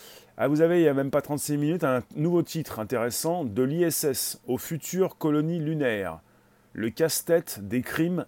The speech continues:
extraterrestres. On peut penser à un délit extraterrestre. Ça, j'aurais dû le titrer.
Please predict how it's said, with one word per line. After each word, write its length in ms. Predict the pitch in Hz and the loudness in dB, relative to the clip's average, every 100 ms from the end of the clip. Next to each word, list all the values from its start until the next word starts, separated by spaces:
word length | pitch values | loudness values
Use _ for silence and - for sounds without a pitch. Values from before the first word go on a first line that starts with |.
| - | -6
extraterrestres. 880 | 135 - - 147 135 101 90 - - _ _ _ _ _ _ - | -6 -4 -4 -2 0 -2 -4 -14 -20 _ _ _ _ _ _ -18
On 20 | |
peut 120 | - 107 | -10 -8
penser 380 | 92 87 135 | -6 -4 -2
à 80 | 131 | -2
un 100 | 90 | -2
délit 420 | 92 120 147 160 - | -2 -2 -2 -6 -6
extraterrestre. 800 | 123 - 131 131 113 92 - - _ _ _ _ _ _ _ _ _ _ - - _ | -6 -6 -6 -4 -4 -4 -8 -18 _ _ _ _ _ _ _ _ _ _ -12 -12 _
Ça, 200 | - 143 | -6 -4
j'aurais 240 | 131 101 95 | -2 -2 -2
dû 120 | 151 | -4
le 40 | |
titrer. 460 | - 156 - 131 | -6 -8 -4 -4